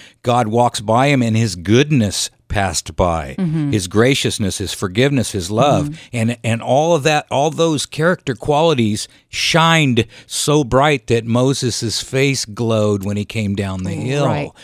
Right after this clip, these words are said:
Speaker 1: right?
Speaker 2: It changed him
Speaker 1: And it
Speaker 2: physically, his
Speaker 1: changed
Speaker 2: physical
Speaker 1: him.
Speaker 2: appearance.
Speaker 1: Right.
Speaker 2: Right.
Speaker 1: And so Jesus goes to this Mount of Transfiguration, and he's transfigured, and he starts glowing. He starts radiating this,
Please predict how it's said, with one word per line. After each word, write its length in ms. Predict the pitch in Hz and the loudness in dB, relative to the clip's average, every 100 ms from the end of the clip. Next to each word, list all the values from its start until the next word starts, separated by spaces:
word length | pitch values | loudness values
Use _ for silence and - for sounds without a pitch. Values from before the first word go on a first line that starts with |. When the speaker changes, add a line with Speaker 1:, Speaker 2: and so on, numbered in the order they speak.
| - - - | -20 -14 -2
Speaker 1:
right? 440 | 98 110 139 175 | 2 4 4 2
Speaker 2:
It 100 | 170 | 0
changed 440 | - 202 202 - | 0 0 0 0
him 100 | 196 | 2
Speaker 1:
And 100 | 147 | 2
it 60 | 131 | 2
Speaker 2:
physically, 680 | 220 226 214 139 170 202 208 | 4 4 4 4 4 6 6
his 100 | 202 | 4
Speaker 1:
changed 100 | 151 | 4
Speaker 2:
physical 400 | - 135 113 156 | 2 4 4 4
Speaker 1:
him. 40 | 78 | 2
Speaker 2:
appearance. 540 | 98 98 - - 98 | -2 -2 -4 -4 -2
Speaker 1:
Right. 320 | 135 160 180 139 | 0 2 2 2
Speaker 2:
Right. 280 | 147 - - | 0 -2 -6
Speaker 1:
And 100 | 110 | -4
so 160 | - 127 | -2 -2
Jesus 480 | 98 123 180 165 - | 0 0 2 0 0
goes 320 | 139 127 113 | 0 0 0
to 120 | - | -2
this 260 | 107 104 113 | -2 -4 -2
Mount 320 | 113 120 117 | 0 0 -2
of 80 | 104 | -6
Transfiguration, 1300 | - 113 107 - 120 101 101 110 147 185 - 101 | -4 -4 -4 -4 -4 -2 -2 0 2 0 0 -2
and 180 | 101 101 | -2 -4
he's 220 | 110 135 | -2 -4
transfigured, 1120 | - 135 123 107 - 127 175 180 104 80 80 92 - - - | -4 -2 -2 -2 -4 -2 -2 -2 -4 -4 -6 -10 -18 -20 -14
and 160 | 92 110 | -6 -2
he 140 | 131 | -2
starts 440 | 110 127 123 107 | -2 -2 -2 -4
glowing. 460 | 98 104 120 151 123 | -8 -2 0 2 2
He 80 | 117 | 0
starts 320 | - 113 - | 0 -2 -4
radiating 1000 | 90 95 113 147 151 104 92 87 92 101 - - _ | -2 2 2 2 0 0 -2 -4 -4 -6 -10 -20 _
this, 500 | 85 101 101 - - | -2 0 0 -2 -6